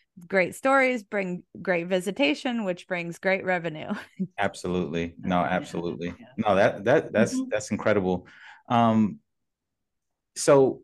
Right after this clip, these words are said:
Speaker 2: with that, and you were talking about Harry Potter, so I saw that you created courses revolving around Disney and Harry Potter. So for one, are the, well, I know that we have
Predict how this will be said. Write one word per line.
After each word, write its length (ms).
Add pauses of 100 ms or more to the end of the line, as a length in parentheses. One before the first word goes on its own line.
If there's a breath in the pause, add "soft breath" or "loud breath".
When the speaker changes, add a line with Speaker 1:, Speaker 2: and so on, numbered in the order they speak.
Speaker 2:
with 340
that, 280
and 100
you 100
were 140 (100)
talking 260
about 240
Harry 220
Potter, 540 (340)
so 580
I 120
saw 300
that 220
you 80
created 440
courses 800 (580)
revolving 460
around 420
Disney 580
and 240
Harry 280
Potter. 500 (680)
So 360
for 200
one, 580 (420)
are 180
the, 180
well, 240
I 60
know 200
that 180
we 100
have 340